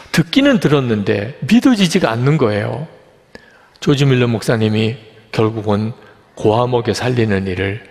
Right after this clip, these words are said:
시작합니다. 하나님만 믿고 하나님께만 기도하고 하나님의 응답으로 이 고아들을 다 먹여 살릴 수 있을까? 그걸 보여주고 싶었어요.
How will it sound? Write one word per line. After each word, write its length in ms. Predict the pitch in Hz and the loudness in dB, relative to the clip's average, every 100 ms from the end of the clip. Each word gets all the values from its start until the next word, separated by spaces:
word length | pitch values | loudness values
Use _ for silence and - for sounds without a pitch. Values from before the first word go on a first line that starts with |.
| - | -8
시작합니다. 760 | - 107 - 139 123 110 107 - - _ _ _ - | -4 -4 -4 -4 -4 -6 -10 -14 -20 _ _ _ -8
하나님만 640 | - 190 180 165 147 120 107 | -2 2 2 2 0 -2 -4
믿고 340 | 98 - 101 | -10 -8 -8
하나님께만 720 | - 196 214 208 196 190 170 | 0 2 4 2 2 0 0
기도하고 720 | 139 139 135 107 107 113 110 - - - - - - | -2 -2 0 0 -2 -6 -8 -10 -20 -20 -20 -16 -4
하나님의 540 | - 240 226 185 190 - | 0 2 4 6 6 6
응답으로 680 | 185 180 143 120 107 101 123 - - _ _ _ _ _ _ - | 4 4 2 -4 -4 -4 -6 -14 -20 _ _ _ _ _ _ 2
이 160 | 180 | 2
고아들을 540 | - 113 117 131 135 123 | 2 -2 -2 -2 -2 -4
다 180 | - | -4
먹여 300 | 113 123 127 | -2 -2 -2
살릴 280 | 113 123 117 | -4 -2 -2
수 120 | 110 92 | -4 -8
있을까? 640 | - - - 117 120 - _ _ _ _ _ _ - | -10 -12 -12 -10 -12 -16 _ _ _ _ _ _ -8
그걸 260 | - 202 185 | 0 2 2
보여주고 640 | - - 120 175 175 147 | -2 -2 2 2 0 -4
싶었어요. 540 | - - 104 - 120 | -4 -6 -8 -8 -10